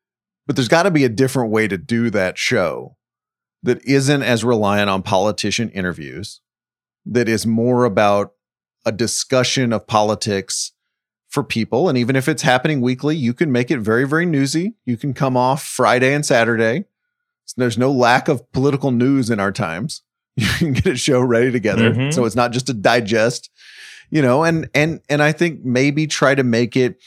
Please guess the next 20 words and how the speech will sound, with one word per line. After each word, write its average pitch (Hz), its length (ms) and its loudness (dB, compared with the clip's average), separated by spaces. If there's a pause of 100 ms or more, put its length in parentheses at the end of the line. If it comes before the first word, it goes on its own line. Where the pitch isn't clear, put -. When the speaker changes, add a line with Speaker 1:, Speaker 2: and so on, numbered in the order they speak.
(100)
Speaker 1:
you 127 80 -8
gotta 175 180 4
give, 165 240 0
you 143 180 -4
gotta 147 180 2
give 131 140 -2
people 135 240 -2
something 107 340 -4
else. - 300 -16 (540)
When 117 120 -2
it 123 100 2
was 110 400 -2 (160)
David 127 300 2
Brinkley 127 500 0
and 101 380 -4
Sam 123 260 0
Donaldson 117 400 0
and 107 100 -6
Cokie 113 280 -2
Roberts, 110 520 0